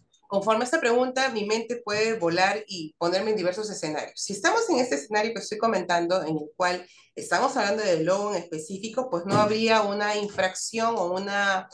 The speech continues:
oposición porque directamente yo como titular manejo los derechos. Caso distinto es que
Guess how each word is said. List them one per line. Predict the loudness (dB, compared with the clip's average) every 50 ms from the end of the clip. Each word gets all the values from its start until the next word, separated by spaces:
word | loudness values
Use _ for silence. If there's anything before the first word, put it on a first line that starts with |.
| -20 -20 -18 -8 -4
oposición | -4 -2 0 -2 -2 -2 -4 -4 0 0 0 2
porque | 0 -2 -2 -2 -4
directamente | -4 -4 -6 -6 -6 -6 -6 -6 -4 -4 -4 -2
yo | -2 -4 -4
como | -2 -2 -4 -4
titular | -6 -6 -4 -2 0 0 0 0
manejo | -2 -2 -2 -2 -2 -2 -4
los | -4 -4 -4
derechos. | -6 -6 -4 -4 -2 -4 -6 -6 -8 -10 -12 -14 -18 _ _ _ _ _ -20 -20 _ _ _ 2
Caso | 4 4 4 6 4
distinto | 4 4 2 0 -2 -4 -2 -2 -2 0 2 2
es | 4 4 2 0 -2 -6 -14 _ _ -20 -20 -10 -4
que | -2 2 2 2 2